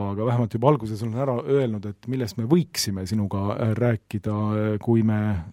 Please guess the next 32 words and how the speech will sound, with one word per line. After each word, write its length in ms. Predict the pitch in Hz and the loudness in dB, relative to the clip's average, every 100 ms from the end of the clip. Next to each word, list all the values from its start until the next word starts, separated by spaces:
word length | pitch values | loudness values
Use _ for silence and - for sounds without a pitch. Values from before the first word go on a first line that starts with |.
| - | -4
rahulikult 420 | 120 113 104 101 | 2 4 4 2
maha 220 | 135 120 | 2 4
istuksime 640 | 104 - 101 - 113 107 104 | 2 0 -6 -2 0 0 0
ja 100 | 104 | 0
oma 140 | 107 | 0
mõtteid, 600 | 110 131 _ 101 98 95 104 | 0 -2 _ -4 -4 -4 -6
äh, 180 | 98 98 | -6 0
kuulama 580 | 127 113 101 101 98 131 | 2 2 2 -2 -2 0
asuksime. 560 | 123 117 - 117 104 95 - - - - - - | 2 0 0 -2 -2 -4 -12 -16 -16 -18 -20 0
Aga 160 | 127 | 4
alustame 380 | 190 - 165 160 | 4 4 2 4
Edmund 220 | 196 175 - | 4 2 2
Burke'i 220 | 196 143 | 2 2
seltsist. 540 | 185 208 - 98 - - - | 2 2 0 -2 -4 -6 -6
Sa 60 | 139 | -4
oled 100 | 131 | 0
korduvalt 380 | 175 175 135 120 | 2 4 2 2
rääkinud, 400 | 165 - 113 110 | 0 2 0 0
kuidas 360 | - 113 110 - | 0 0 0 0
sinu 160 | 131 | 0
silmad 320 | 117 147 127 107 | 4 4 4 4
Eesti 280 | 120 - 123 | 2 2 4
ühiskonnas 540 | 127 - 107 104 101 | 4 2 0 -2 2
aset 260 | 123 110 - | 2 2 0
leidvale 440 | 107 101 104 104 101 | -2 0 -2 -2 2
väärtuskonfliktile 1200 | 139 107 - - 107 - 143 170 - 104 98 101 101 - - - - | 2 2 -4 -10 -10 -2 0 0 -2 -4 -2 -4 -8 -14 -20 -20 -2
avanesid 880 | 127 156 117 107 104 - - 107 104 | 2 4 4 2 0 -2 -2 -2 -2
siis, 460 | - 170 147 107 - | -2 2 2 0 -4
kui 460 | - 110 107 104 | -2 0 2 2
peale 260 | 101 123 113 | 2 2 4
Lukase 540 | 135 165 - 92 98 110 | 6 4 2 -8 -4 0
missionipreemia 960 | 127 - 104 95 101 101 98 98 98 | 0 0 -2 -2 -4 -2 -2 -2 -2